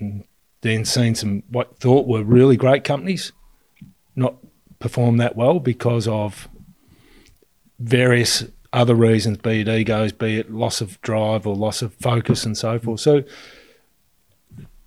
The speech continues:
being a part of that and being a, um, in a collaborative way, working with companies and using those experiences and navigating them to, uh, what they want to achieve is, yeah, very fulfilling. Um,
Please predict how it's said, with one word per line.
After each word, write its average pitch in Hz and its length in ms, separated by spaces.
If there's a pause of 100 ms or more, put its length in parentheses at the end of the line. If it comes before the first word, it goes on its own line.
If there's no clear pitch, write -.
being 147 280
a 127 80
part 143 400
of 131 60
that 160 200
and 127 120
being 127 220
a, 113 320
um, 110 240
in 117 120
a 113 60
collaborative 120 540
way, 117 220
working 120 320
with 110 120
companies 117 340
and 113 240
using 117 300
those 113 240
experiences 117 600
and 110 160
navigating 110 600
them 110 220
to, 110 460
uh, 110 300 (100)
what 110 200
they 110 140
want 110 180
to 104 80
achieve 123 440
is, 113 260 (100)
yeah, 107 280 (100)
very 113 240
fulfilling. 110 560 (120)
Um, 110 440